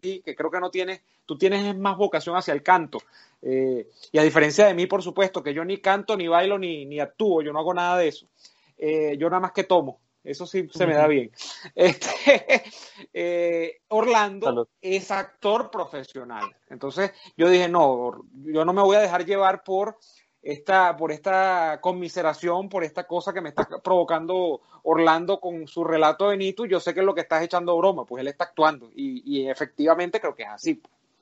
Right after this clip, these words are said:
Speaker 2: Fíjate que hasta este momento, mientras empezamos esta tertulia, yo todavía no estoy seguro de quiénes vamos a estar. O sea, será una sorpresa, como regularmente lo es en realidad. Y bueno, se sumará quien guste sumarse,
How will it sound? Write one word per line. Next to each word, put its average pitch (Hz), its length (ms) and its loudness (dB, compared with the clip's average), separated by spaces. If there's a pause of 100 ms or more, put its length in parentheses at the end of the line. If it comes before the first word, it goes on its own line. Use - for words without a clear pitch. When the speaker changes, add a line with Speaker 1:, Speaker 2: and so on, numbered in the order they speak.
(220)
Speaker 2:
Fíjate 175 320 6
que 160 240 6 (120)
hasta 147 400 6
este 151 200 0
momento, 160 540 0
mientras 135 400 -4 (160)
empezamos 139 540 0
esta 175 280 2
tertulia, 151 440 2
yo 143 180 -2
todavía 143 260 6
no 156 80 -2
estoy 160 220 0
seguro 156 320 2
de 127 120 4
quiénes 143 340 2
vamos 143 260 2
a 123 40 -4
estar. 117 280 0 (420)
O - 40 -20
sea, 135 140 6
será 131 240 2
una 160 160 0
sorpresa, 143 560 0
como 123 300 0
regularmente 127 640 2
lo 123 140 8
es 127 160 4
en 131 100 -4
realidad. 143 460 6 (500)
Y 139 200 6
bueno, 175 260 6
se 143 120 -4
sumará 127 420 2
quien 170 220 -2
guste 170 260 -2
sumarse, 180 640 2